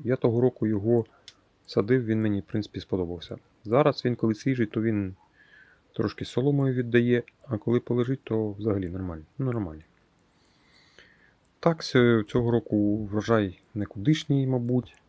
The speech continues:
Не знаю, як у інших, чи то в мене пр-, просто що город такий з, з землею поганою. Я його менше поливаю цього року. Мені сказали, щоб він був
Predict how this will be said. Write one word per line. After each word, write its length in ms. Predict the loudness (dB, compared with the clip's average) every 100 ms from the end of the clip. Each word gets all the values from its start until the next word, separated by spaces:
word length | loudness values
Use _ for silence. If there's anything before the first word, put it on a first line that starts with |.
| _
Не 140 | -6 -2
знаю, 240 | 2 2
як 160 | 0 0
у 80 |
інших, 400 | 0 0 -2 -6
чи 140 | -8 -6
то 80 | -4
в 20 |
мене 220 | -2 -4
пр-, 500 | -6 -12 -20 -20 -14 -8
просто 220 | -8 -8
що 180 | -6 -4
город 260 | -2 -4 -6
такий 260 | -4 -4
з, 260 | -6 -16 _ _ _ -20 -20 _ -12
з 100 | -10
землею 460 | -2 0 2 2 0
поганою. 520 | -4 -4 -4 -6 -4
Я 100 | -4
його 220 | -2 -2
менше 280 | -2 -4 -4
поливаю 420 | -2 0 2 0
цього 200 | 2 0
року. 220 | 0 0
Мені 200 | -2 -2
сказали, 360 | -4 -2 0 0
щоб 180 | -4 -8
він 120 | -6
був 220 | -6 -8